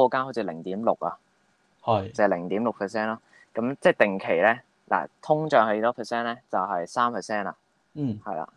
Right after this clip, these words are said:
Speaker 1: 通脹係三percent。咁所以就係，即係你經-，嗱，I bond 嗰啲又係兩percent啦，誒，即係通脹啦，I bond 係掛鈎通脹㗎嘛。
Speaker 2: 嗯。
Speaker 1: 即係你係冇乜投資工具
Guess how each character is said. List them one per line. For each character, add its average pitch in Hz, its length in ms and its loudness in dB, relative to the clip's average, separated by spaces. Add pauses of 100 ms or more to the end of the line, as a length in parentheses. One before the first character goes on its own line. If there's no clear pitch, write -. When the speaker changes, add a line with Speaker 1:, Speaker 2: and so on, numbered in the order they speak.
Speaker 1:
通 123 180 -10
脹 110 120 -4
係 - 40 -8
三 101 140 -10
percent。 90 260 -10 (420)
咁 165 200 2
所 190 160 4
以 180 60 6
就 139 80 6
係， 104 420 2 (1300)
即 196 120 -2
係 131 260 0 (340)
你 131 180 0
經-， 175 260 -2 (120)
嗱， 104 180 -2
I 143 240 4
bond 135 260 0
嗰 120 120 -4
啲 127 280 -8
又 104 120 -4
係 95 160 -6
兩 90 200 -6
percent 107 360 -8
啦， 104 140 -12
誒， 92 220 -10
即 156 100 -6
係 131 40 -8 (220)
通 127 240 -10
脹 113 160 -2
啦， 104 220 -4 (100)
I 120 200 0
bond 127 260 0
係 85 300 -4 (120)
掛 98 200 2
鈎 107 120 0
通 110 200 -16
脹 104 80 -12
㗎 80 140 -14
嘛。 85 120 -18
Speaker 2:
嗯。 - 40 -20 (280)
Speaker 1:
即 208 100 0
係 202 60 6
你 135 260 2
係 120 200 -2
冇 107 140 0
乜 151 160 -4
投 92 140 -4
資 117 120 -10
工 127 200 -8
具 117 80 -4